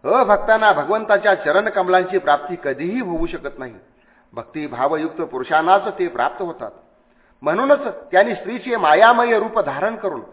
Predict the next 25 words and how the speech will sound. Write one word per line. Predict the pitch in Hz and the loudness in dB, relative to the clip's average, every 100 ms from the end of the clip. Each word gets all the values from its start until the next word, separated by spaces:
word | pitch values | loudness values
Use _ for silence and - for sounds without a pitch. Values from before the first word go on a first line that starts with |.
| _ _ 113 | _ _ 0
दैत्यांना | 143 143 196 190 | 0 4 4 4
मोहित | 139 139 208 - | 0 -4 -6 -6
केले | 143 110 - _ - | -8 -10 -18 _ -6
आणि | 139 | 0
आपल्या | 156 - 156 | 2 2 0
चरणांना | 156 135 160 165 160 151 | 0 -2 0 0 0 -2
शरण | 139 165 185 | -2 -2 0
असलेल्या | 151 - 180 180 175 | 0 0 0 4 2
देवांना | 131 135 185 185 156 - - - 185 | 2 4 4 4 -2 -4 -18 -6 -2
समुद्र | 208 226 202 | -2 2 2
मंथनातून | 170 175 208 214 214 165 | 0 -2 0 0 0 -6
निघालेल्या | 135 175 202 202 | 0 2 4 4
अमृताचे | 160 - 196 185 175 185 | 2 2 -2 -2 -2 -4
पान | - 143 190 | 0 -2 -2
करवले." | 175 147 117 95 - _ _ _ _ | -6 -8 -8 -12 -20 _ _ _ _
जो | 117 165 | -6 -4
कोणी | 165 165 | -2 -4
त्यांच्या | 160 143 143 151 | -2 -2 2 0
चरण | - 156 175 | 2 0 0
कमलांना | 165 156 165 165 156 | -2 2 2 2 -2
शरण | 127 147 175 | -4 -4 -2
जाईल, | 165 180 - - _ - | 0 -2 -4 -18 _ -8
त्याच्या | 156 190 | -2 0
सर्व | 165 208 240 | 2 0 2
कामना | 240 208 196 175 | 4 4 4 2